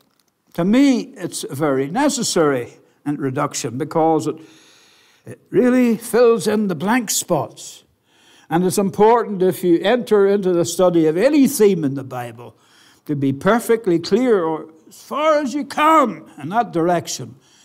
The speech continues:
leaning toward being perfectly clear as to what the Bible actually says. So we can see tonight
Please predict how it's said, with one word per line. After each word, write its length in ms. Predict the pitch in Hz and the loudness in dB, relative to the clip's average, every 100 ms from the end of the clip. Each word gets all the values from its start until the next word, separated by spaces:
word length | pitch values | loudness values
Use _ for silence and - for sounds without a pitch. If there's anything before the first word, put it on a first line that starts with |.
| _ _ _ _ _ _ _ _ _ _ _ _ _ _ | _ _ _ _ _ _ _ _ _ _ _ _ _ _
leaning 460 | 180 254 240 220 214 | 2 2 2 0 0
toward 500 | 254 277 302 285 196 | 2 4 4 4 4
being 340 | 233 208 175 | 4 4 2
perfectly 640 | - 220 - 185 170 156 | 0 2 2 0 0 -4
clear 540 | 147 185 208 190 151 - - _ _ _ _ _ _ | -2 2 2 2 -2 -12 -20 _ _ _ _ _ _
as 280 | - 127 120 | -12 -10 -10
to 80 | 120 | -6
what 260 | 110 180 180 | -2 -2 -2
the 80 | |
Bible 500 | 131 151 170 156 139 | -8 -6 -4 -4 -6
actually 500 | 131 147 - 123 - | -8 -8 -10 -20 -18
says. 800 | - 156 170 175 127 110 - - _ _ _ _ _ _ _ _ _ _ | -14 -10 -8 -8 -10 -14 -18 -20 _ _ _ _ _ _ _ _ _ _
So 200 | - 294 | -4 -2
we 160 | 339 277 | 0 0
can 200 | 254 226 | -2 -6
see 260 | - 262 | -4 -4
tonight 540 | 233 165 143 147 139 | -4 -6 -8 -8 -8